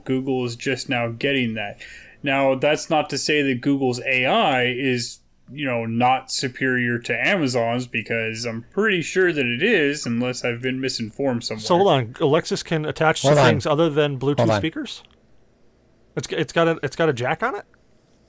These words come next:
Speaker 1: Yes, some of 'em have the jack. Not all of them, but some of 'em have a jack.
Speaker 2: All right, just, just, just checking. Making sure.
Speaker 3: 'Cause I was gonna say, uh, the Google Homes, I have, uh, four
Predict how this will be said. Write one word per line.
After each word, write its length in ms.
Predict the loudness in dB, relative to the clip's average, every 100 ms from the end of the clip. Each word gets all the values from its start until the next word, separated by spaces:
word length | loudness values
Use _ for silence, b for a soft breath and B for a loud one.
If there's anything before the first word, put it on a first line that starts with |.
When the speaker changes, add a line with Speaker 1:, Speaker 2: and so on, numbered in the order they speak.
| _ _ _ -16 0
Speaker 1:
Yes, 400 | 2 2 -2 -10 -8
some 280 | -2 2
of 240 | 4 4 4
'em 60 | 2
have 440 | 0 2 4 2
the 100 | 0
jack. 440 | -2 2 2 2 2
Not 220 | 2 4
all 320 | 4 6 6
of 120 | 4
them, 280 | 2 0 0
but 240 | 0 0 0
some 200 | -2 0
of 140 | 2
'em 160 | 0 0
have 260 | 0 0
a 80 | 0
jack. 200 | 0 2
Speaker 2:
All 60 | 2
right, 180 | 0 -4
just, 160 | -4
just, 280 | -2 -4 -2
just 200 | -2 0
checking. 300 | 0 0 -4 -16 _ b b -4
Making 220 | -4 -2
sure. 160 | -2 0
Speaker 3:
'Cause 140 | 2
I 100 | 4
was 100 | 6
gonna 220 | 6 4 4
say, 440 | 4 6 8 6
uh, 420 | 6 6 6 6
the 640 | 6 6 8 8 8 8 6
Google 400 | 6 6 8 6
Homes, 560 | 6 6 6 6 4 2
I 140 | 4
have, 420 | 6 6 4 -2 -16 _ 2
uh, 280 | 6 6 6
four 760 | 2 2 6 8 8 6 4